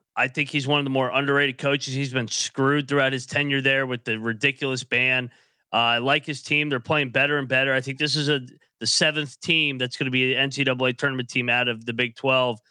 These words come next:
and we'll see if they get a couple others, but they're emerging, and they're starting to play better and better. They've won four out of five.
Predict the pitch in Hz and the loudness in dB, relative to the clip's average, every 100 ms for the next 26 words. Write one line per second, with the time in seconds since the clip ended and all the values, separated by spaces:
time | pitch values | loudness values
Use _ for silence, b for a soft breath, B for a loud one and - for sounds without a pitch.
0 | _ 123 127 147 127 131 131 135 123 135 | _ -6 -2 -2 -2 -2 0 0 0 2
1 | 139 127 110 123 120 139 139 135 151 127 | 2 0 -2 -6 0 0 2 4 2 2
2 | 120 110 - _ - 123 135 117 127 120 | -2 -2 -8 _ -6 -2 0 2 0 0
3 | 143 123 123 131 127 113 127 120 107 110 | 0 2 2 2 0 0 0 0 -2 -2
4 | 120 117 131 120 110 - 113 92 90 | -2 0 0 2 0 -2 -2 -2 -6